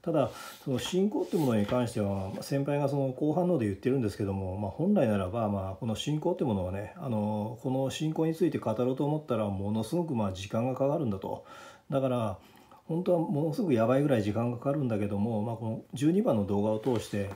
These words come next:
まあ、非常にね、要点を絞って、まあ、説明したっていう内容が、あの、語られてます。で、実際ね、あの、動画をし-、今視聴するとわかるんですけども、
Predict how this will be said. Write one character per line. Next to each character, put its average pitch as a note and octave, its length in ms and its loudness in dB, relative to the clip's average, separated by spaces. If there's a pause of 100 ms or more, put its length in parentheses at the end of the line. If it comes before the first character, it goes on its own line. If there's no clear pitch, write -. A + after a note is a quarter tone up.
ま C3+ 80 -4
あ、 G#2+ 40 -4
非 C3+ 80 -2
常 F3+ 160 2
に F#3+ 60 2
ね、 E3 140 2
要 F3+ 180 4
点 G#3+ 140 2
を C#3 60 4
絞 B2+ 260 -2
っ C#3+ 100 -8
て、 A2 240 0
ま G2+ 320 -2
あ、 - 140 -20
説 - 280 -2
明 C3+ 120 2
し - 80 -10
た - 80 2
っ - 80 -4
て - 140 -2
い G2 100 2
う F#2+ 120 -2
内 G#2 220 0
容 G#2+ 260 -2
が、 A2+ 320 -2
あ G#2 120 -6
の、 G2+ 140 -4
語 B2 200 -4
ら B2 140 2
れ A#2+ 80 -6
て B2 60 -2
ま A#2+ 100 0
す。 - 180 -12 (260)
で、 C3 140 0
実 B2 300 2
際 F3+ 80 6
ね、 F3+ 80 4
あ D3+ 100 4
の、 C3 260 2
動 D#3 200 0
画 G3 120 4
を F#3 380 6
し-、 - 220 -8 (180)
今 C3+ 240 2
視 - 100 -8
聴 D#3 140 2
す D#3+ 100 -2
る D#3 60 -2
と D3+ 100 2
わ C3+ 80 6
か D#3+ 120 2
る D3+ 80 2
ん - 20 2
で G#2 100 2
す - 80 -6
け - 60 -4
ど G2+ 120 -2
も、 G2 200 0